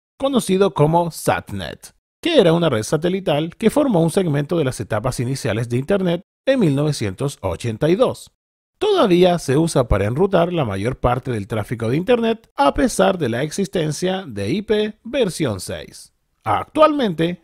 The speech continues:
I P versión cuatro está asignado a todas las computadoras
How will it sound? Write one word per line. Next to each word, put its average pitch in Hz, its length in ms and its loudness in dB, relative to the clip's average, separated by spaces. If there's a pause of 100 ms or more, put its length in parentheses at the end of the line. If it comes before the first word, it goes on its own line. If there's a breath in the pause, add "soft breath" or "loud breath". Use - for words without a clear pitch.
I 214 120 -2
P 202 200 4
versión 147 360 -2
cuatro 170 440 4
está 175 320 -4
asignado 165 640 2
a 104 180 2
todas 113 220 2
las 139 160 -2
computadoras 185 760 0